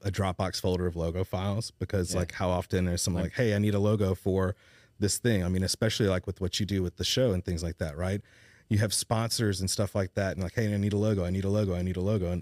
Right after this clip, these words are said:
Speaker 1: most people have no idea the difference between a P N G, an A I, a P D F, an E P S.
Speaker 2: A I got me this w-,
Speaker 1: Yeah?
Speaker 2: was it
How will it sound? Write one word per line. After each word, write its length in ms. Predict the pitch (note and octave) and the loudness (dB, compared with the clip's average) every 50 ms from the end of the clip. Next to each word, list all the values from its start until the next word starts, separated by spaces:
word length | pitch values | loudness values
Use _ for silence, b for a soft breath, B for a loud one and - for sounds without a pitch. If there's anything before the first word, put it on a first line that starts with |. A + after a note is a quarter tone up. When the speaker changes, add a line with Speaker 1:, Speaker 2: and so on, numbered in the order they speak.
| - | -2
Speaker 1:
most 300 | - G#2 G#2+ A2 B2 - | 0 2 4 4 2 2
people 220 | - C#3+ - - G#2+ | 2 0 2 2 2
have 180 | - A2+ G#2+ F2+ | 2 2 2 2
no 220 | F#2 G2 G#2 G#2+ | 4 4 4 4
idea 320 | G#2 G#2 G2+ F2+ A2 A2+ G#2+ | 4 2 2 4 4 4 4
the 100 | F2+ F#2+ | 4 2
difference 320 | E2+ - G2+ F2+ A2 F#2+ | 0 0 0 0 0 0
between 320 | - G2+ - - G#2+ F#2+ | -2 -4 -2 0 2 2
a 60 | F#2 F2+ | 2 0
P 240 | - - A2 G#2 | 0 2 2 4
N 140 | G2 G2 G2 | 4 4 4
G, 340 | F2 F2 F#2 F#2+ F#2+ F#2 F#2 | 2 2 0 0 2 2 2
an 120 | F2+ G2 - | 0 0 0
A 180 | G2+ G2 G2 G2 | 0 0 0 2
I, 220 | G2 F#2+ F#2+ F#2+ | 2 0 0 0
a 100 | F#2 F#2 | 0 -2
P 200 | - - - G#2+ | -2 -2 -2 0
D 200 | F#2+ G2 F#2+ F#2+ | 0 2 2 2
F, 320 | F#2+ F#2 F#2 F2+ - - - - | 2 2 0 -2 -4 -8 -8 -4
an 140 | F#2+ F#2+ - | -4 0 2
E 120 | G2+ G2 | 2 0
P 220 | F#2 - - G2+ | 0 0 0 2
S. 400 | G2 F#2 F2+ G2 - - - - - A#2 | 2 2 0 0 -2 -4 -6 -6 -4 -2
Speaker 2:
A 160 | B2 B2 B2 | 0 2 2
I 160 | A#2 A2 G#2 | 2 2 0
got 280 | F#2+ G#2 G2 F#2+ F2+ - | -2 -4 -4 -4 -4 -6
me 120 | F2 F2 | -10 -10
this 180 | E2 E2 D#2+ - | -8 -8 -10 -10
w-, 120 | - E2 - - _ _ _ - | -10 -12 -14 -14 _ _ _ -4
Speaker 1:
Yeah? 300 | E2 F2 F2 F#2 G#2+ A#2 - _ _ _ | -2 -2 0 -2 -2 -4 -8 _ _ _
Speaker 2:
was 160 | A2 A2+ G2+ G#2 | -6 -4 -4 -4
it 100 | G2+ | -4